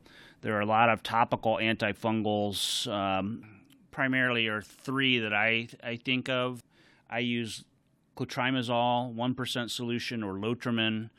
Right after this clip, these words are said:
for any Candida species. I also use it if I see in the office a patient that has fungal spores and they can't afford a more directed therapy like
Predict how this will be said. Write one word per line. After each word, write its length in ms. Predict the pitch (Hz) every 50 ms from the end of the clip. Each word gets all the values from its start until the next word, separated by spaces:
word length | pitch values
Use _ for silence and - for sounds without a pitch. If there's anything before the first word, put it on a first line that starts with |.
| - -
for 760 | - - 113 107 107 107 107 104 104 104 101 101 101 101 - _ - - - -
any 280 | - 135 139 139 127 -
Candida 640 | - - - 107 101 107 117 120 123 123 117 123
species. 960 | 110 - - - 127 123 120 - - 127 120 120 123 120 - - - - - - - - _ _ _ _ _ - - - - - - - -
I 140 | - 104 107
also 300 | 113 120 - - 127 120
use 320 | 113 113 120 120 117 120
it 160 | 123 120 - - _ _ _ _ _ _ _ _ _ _ _ _ _ _
if 180 | - 131 - -
I 260 | 120 113 110 113 107
see 580 | - - - - 139 131 127 123 120 120 127
in 300 | - - 123 123 120 117
the 160 | 113 113 113 -
office 760 | 98 101 107 117 113 - 117 107 104 - - - - - - - -
a 120 | 104 107
patient 560 | - - 127 127 123 - - 131 120 113 110
that 160 | 113 107 98 98
has 440 | 107 107 107 110 110 107 - -
fungal 400 | - - 120 123 131 127 131 123
spores 840 | 120 - - - - 123 120 123 123 123 123 120 123 117 117 - - - - - - - -
and 300 | 87 104 104 104 107 107
they 120 | 107 107
can't 520 | - - - 127 120 113 117 117 120 - - -
afford 760 | - - - - - 120 113 120 120 120 120 123 127 123 117 113 - -
a 440 | 95 104 98 98 95 95 95 98 107 - - - - _ _ _ _ _ _ - - - - -
more 280 | - 113 107 110 110 107
directed 840 | 92 98 95 92 95 104 110 - - - 123 113 110 107 104 -
therapy 880 | - 120 - - - - 127 117 113 113 113 - 120 113 113 113 113 110
like 260 | 104 101 98 98 -